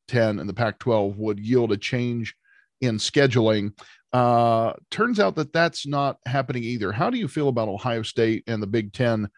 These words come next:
sticking with a nine-game conference schedule and not seeing a regular every season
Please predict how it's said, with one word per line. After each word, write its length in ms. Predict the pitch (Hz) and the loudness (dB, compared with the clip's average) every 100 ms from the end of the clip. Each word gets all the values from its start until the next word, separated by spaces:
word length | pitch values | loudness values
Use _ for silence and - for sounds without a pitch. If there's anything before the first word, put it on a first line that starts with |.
| _ _ | _ _
sticking 360 | - - 170 160 | -10 -2 0 2
with 140 | 131 | 0
a 40 | 120 | 0
nine-game 480 | 123 131 127 117 104 | 0 0 0 -2 -2
conference 440 | 123 117 104 - | -2 -4 -6 -8
schedule 420 | - 110 117 110 | 0 0 2 -2
and 160 | 107 107 | -2 0
not 320 | 127 135 - | 2 2 0
seeing 540 | - 117 107 101 101 101 _ _ _ - | -6 -4 -2 -2 -4 -8 _ _ _ -2
a 100 | 110 | -2
regular 880 | 95 107 120 120 110 113 104 104 101 - | 0 2 2 4 2 2 2 2 -2 2
every 340 | 123 110 101 | 0 2 -6
season 720 | 101 - 117 110 117 104 101 | -6 -4 -4 -2 -2 0 -2